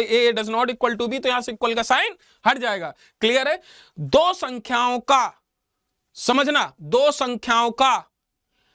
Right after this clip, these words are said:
अरिथमेटिकल मीन हमेशा ज्योमेट्रिकल मीन से ज्यादा होता है, ये हमेशा ध्यान रखना है आपको, ठीक है?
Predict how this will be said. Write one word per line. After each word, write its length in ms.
अरिथमेटिकल 720
मीन 340
हमेशा 400
ज्योमेट्रिकल 640
मीन 160
से 140
ज्यादा 280
होता 300
है, 100
ये 140
हमेशा 280
ध्यान 240
रखना 220
है 60
आपको, 220
ठीक 180
है? 120